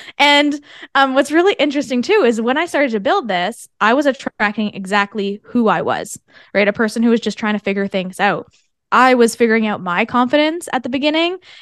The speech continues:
and even still now to this day. Like, I don't, I don't have it all together. I'm figuring it out as I go. But was, when I first started, it was really that person who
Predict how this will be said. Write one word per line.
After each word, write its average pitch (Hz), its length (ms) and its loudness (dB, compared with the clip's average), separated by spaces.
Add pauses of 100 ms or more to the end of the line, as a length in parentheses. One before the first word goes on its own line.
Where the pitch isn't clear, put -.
(140)
and 220 140 2
even 226 220 2
still 208 300 0
now 151 280 -6
to - 120 -6
this 190 140 -4
day. 135 180 -2
Like, 139 120 0
I 240 100 6
don't, 190 220 0
I 175 80 0
don't 233 120 2
have 208 140 0
it 185 40 -2
all 175 100 -4
together. 185 280 -4
I'm 226 200 0
figuring 214 320 -4
it 202 100 -6
out 185 80 0
as 196 140 -4
I 190 60 -6
go. 180 360 -2 (380)
But 240 180 2
was, 220 220 0 (140)
when 226 220 0
I 214 100 -2
first 294 340 -2
started, 190 420 -2
it 220 60 -2
was 226 160 -2
really 254 200 0
that 247 200 -2
person 226 420 -6
who 190 480 -2